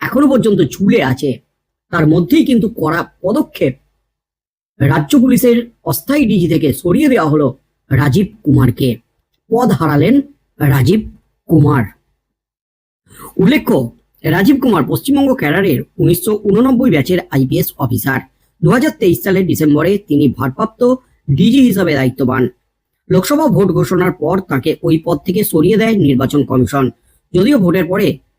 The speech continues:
রাজ্য সরকার তাকে ফের সেই দায়িত্বে ফিরিয়ে আনে। সূত্রের খবর, রাজ্যের মুখ্য সচিব মনোজ পন্ত দিল্লিতে ইউপিএসসির এক বৈঠকে যোগ দেন। সেখানেই রাজ্যের পক্ষ থেকে দ্রুত স্থায়ী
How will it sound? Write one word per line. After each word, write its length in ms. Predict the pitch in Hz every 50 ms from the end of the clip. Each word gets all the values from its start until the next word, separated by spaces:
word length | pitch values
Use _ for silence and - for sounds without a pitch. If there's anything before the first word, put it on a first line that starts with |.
| _ -
রাজ্য 280 | 139 143 143 165 226 269
সরকার 340 | - 233 170 - - 131 117 117 120 _ _
তাকে 220 | - 143 127 - 175 - - -
ফের 320 | - 165 185 202 220 220 226 - _ _ _ _ _ _ _ -
সেই 240 | - - 202 226 269 247
দায়িত্বে 360 | 208 151 135 131 - - 180 190 - -
ফিরিয়ে 320 | - 143 135 131 127 127
আনে। 160 | 123 127 127 123 - _ _ _ _ _ _ _ _ _ -
সূত্রের 360 | - - 208 233 320 339 302
খবর, 300 | - 196 196 - - 139 - - _ _ _ _ -
রাজ্যের 340 | - 143 147 143 - 302 269
মুখ্য 220 | 226 208 - - 233
সচিব 280 | - 220 196 185 220 196
মনোজ 240 | 156 131 160 196 196
পন্ত 260 | - - - 170 123 - - _ _ _ _ _ _ _ _ _ _ _ _ _ _ -
দিল্লিতে 400 | - 214 269 285 277 240 202 160 127 127 - _ _ -
ইউপিএসসির 580 | - 254 277 - 330 294 262 - - 262 240 220
এক 120 | 196 151 135
বৈঠকে 340 | 143 127 - 139 135 147 202 202
যোগ 200 | 160 160 131 110 104
দেন। 180 | 131 139 127 120 110 _ _ _ _ _ _ _ _ _
সেখানেই 440 | - - 214 180 233 269 269 226 139 123 - -
রাজ্যের 320 | 123 147 151 143 254 247 214
পক্ষ 160 | 226 - - 170
থেকে 180 | 165 180 190 190 139
দ্রুত 280 | - - 165 220 208 226 175 135 123 113
স্থায়ী 360 | - - - 147 165 180